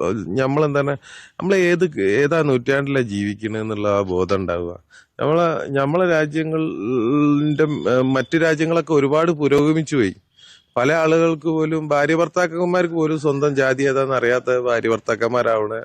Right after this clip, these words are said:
രാജ്യങ്ങളുണ്ട്. അവിടെയാണ് നമ്മൾ എന്താക്കണത്, ഇപ്പോഴും ഈ നൂലാമാലയിൽ കുടുങ്ങിക്കിടക്കണത്. ദയവ് ചെയ്തിട്ട് നമ്മൾ അതിലേക്കൊന്നും, ഞാൻ സത്യം പറയാലോ, നിങ്ങൾക്കറിയോ, ഞാൻ ഈ വിഷയത്തിൽ നമ്മളെ കൂടെ നിന്ന ആളാണല്ലോ രഞ്ജിത്ത് ഇസ്രായേൽ.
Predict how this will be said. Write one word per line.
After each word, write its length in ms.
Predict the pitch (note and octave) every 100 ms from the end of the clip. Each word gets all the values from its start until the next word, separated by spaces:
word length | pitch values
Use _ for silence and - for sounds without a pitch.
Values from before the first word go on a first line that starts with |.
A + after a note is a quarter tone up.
| - - _ _ -
രാജ്യങ്ങളുണ്ട്. 800 | G2+ G#2+ G#2+ A#2+ B2+ A#2+ F#2+ E2 - _ _ _
അവിടെയാണ് 500 | A2 A2+ C3+ C#3 B2+ B2+
നമ്മൾ 280 | A#2 A2 A#2
എന്താക്കണത്, 600 | A2 G#2+ G#2 G#2 G#2+ G2+ A2 _ - _ -
ഇപ്പോഴും 680 | G#2+ - C3+ C#3 C#3 C3+
ഈ 320 | A#2 G2+ B2+ C3
നൂലാമാലയിൽ 840 | A2 A2+ A#2+ B2 B2 B2+ B2+ C3
കുടുങ്ങിക്കിടക്കണത്. 880 | A#2 G#2+ G#2+ A2+ A2 F#2+ G2 F#2+ E2 - -
ദയവ് 240 | B2 D#3
ചെയ്തിട്ട് 400 | E3+ D3+ D#3+ - D3+ - - - - -
നമ്മൾ 240 | C3+ D3+
അതിലേക്കൊന്നും, 840 | D3+ B2 C3 C3 C#3+ D#3 D3+ C#3+ D3
ഞാൻ 280 | E3+ G3+ A3+
സത്യം 380 | G#3 - F#3+
പറയാലോ, 440 | E3+ D#3 D3 C3 B2
നിങ്ങൾക്കറിയോ, 460 | C#3 D3+ C3+ A2 F#2 - _ _ _ _ _ - -
ഞാൻ 260 | D#3+ G3
ഈ 140 | F#3+ F3+
വിഷയത്തിൽ 520 | E3+ D3 E3+ E3+ E3
നമ്മളെ 240 | D#3 D#3
കൂടെ 220 | D3+ D#3 D#3+
നിന്ന 200 | D3+ D3
ആളാണല്ലോ 400 | C#3+ C#3 C#3 C#3
രഞ്ജിത്ത് 380 | C3 C3 C3
ഇസ്രായേൽ. 440 | C3+ B2+ C3+ C3